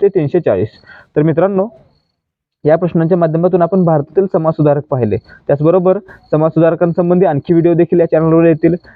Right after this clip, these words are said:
तर मित्रांनो, जर तुम्ही हा व्हिडिओ पूर्ण पाहिला असेल आणि तुम्हाला आवडला असेल तर व्हिडिओला लाईक करा. त्याचबरोबर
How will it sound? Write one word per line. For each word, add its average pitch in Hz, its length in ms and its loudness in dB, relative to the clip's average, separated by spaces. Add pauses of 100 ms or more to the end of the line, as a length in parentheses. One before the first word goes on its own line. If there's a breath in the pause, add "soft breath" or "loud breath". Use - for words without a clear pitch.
(120 soft breath)
तर 156 60 2
मित्रांनो, 170 380 0
जर 180 100 2
तुम्ही 180 220 0
हा 185 60 2
व्हिडिओ 185 220 4 (100)
पूर्ण 160 200 2
पाहिला 151 300 0
असेल 120 260 -2
आणि 143 160 0
तुम्हाला 160 260 0
आवडला 160 260 0
असेल 185 220 -2
तर 185 80 2
व्हिडिओला 156 320 2
लाईक 131 240 0
करा. 101 160 -2 (340 soft breath)
त्याचबरोबर 165 520 0